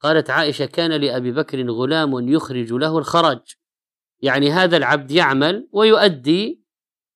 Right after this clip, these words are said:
عائد العمل إلى سيده، وكان أبو بكر يأكل من خراجه، فجاء يوما بشيء فأكل منه أبو بكر، فقال له الغلام: "أتدري ما هذا؟"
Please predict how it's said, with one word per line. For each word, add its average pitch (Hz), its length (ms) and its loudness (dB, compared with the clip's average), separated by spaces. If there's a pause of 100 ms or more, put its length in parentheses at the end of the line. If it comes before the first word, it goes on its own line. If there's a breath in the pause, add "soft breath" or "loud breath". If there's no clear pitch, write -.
عائد 202 400 4
العمل 175 380 0
إلى 240 200 2
سيده، 113 480 -4 (720)
وكان 233 400 2
أبو 160 280 4
بكر 151 260 0
يأكل 190 400 2
من 214 180 2
خراجه، 202 540 0 (420)
فجاء 151 440 2
يوما 165 280 2
بشيء 139 500 -2
فأكل 135 480 -4
منه 135 320 0
أبو 117 120 -6
بكر، 95 300 -10
فقال 180 440 0
له 165 160 2
الغلام: 117 460 -2
"أتدري 160 380 -2
ما 151 320 -4
هذا؟" 165 240 -10